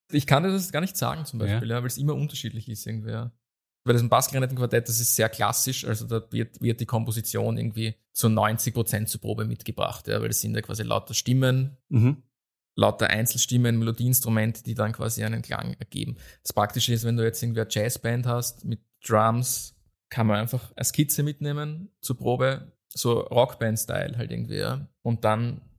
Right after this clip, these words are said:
Speaker 1: eine coole Nummer machen irgendwie, ja, oder beziehungsweise dann das ausprobieren, okay, und dann macht man, kommt, geht man wieder nach Haus, hört sich den Mitschnitt an,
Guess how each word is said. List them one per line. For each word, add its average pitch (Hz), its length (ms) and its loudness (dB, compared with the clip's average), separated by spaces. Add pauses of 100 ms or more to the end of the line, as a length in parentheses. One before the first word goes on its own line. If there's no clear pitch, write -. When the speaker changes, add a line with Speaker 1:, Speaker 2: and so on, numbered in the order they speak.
(100)
Speaker 1:
eine - 60 -12
coole 143 220 4
Nummer 185 200 2
machen 113 280 -4
irgendwie, 110 260 -6
ja, 107 240 -6
oder 113 140 -2
beziehungsweise 113 480 -4
dann 113 140 -2
das 113 140 -6
ausprobieren, 131 460 -2
okay, 123 200 -4
und 123 160 -4
dann 117 220 -6
macht - 240 -8
man, 120 240 -8 (220)
kommt, 123 240 -4
geht 120 120 -2
man 123 80 0
wieder 120 140 0
nach 120 120 -4
Haus, 131 480 2 (240)
hört 117 180 4
sich - 120 -4
den 131 120 4
Mitschnitt 127 280 0
an, 123 340 -2